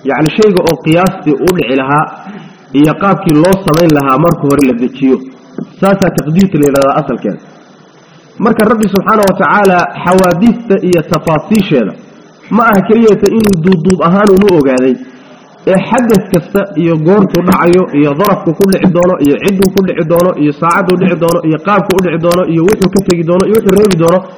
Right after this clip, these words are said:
tafaasiisha oo dhan Rabbi subxaanahu wa ta'ala iyo juz'iyaadka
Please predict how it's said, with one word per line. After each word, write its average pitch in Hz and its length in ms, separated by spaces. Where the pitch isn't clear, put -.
tafaasiisha 202 640
oo 165 120
dhan 262 180
Rabbi 185 220
subxaanahu 170 380
wa 151 80
ta'ala 147 320
iyo 175 200
juz'iyaadka 170 680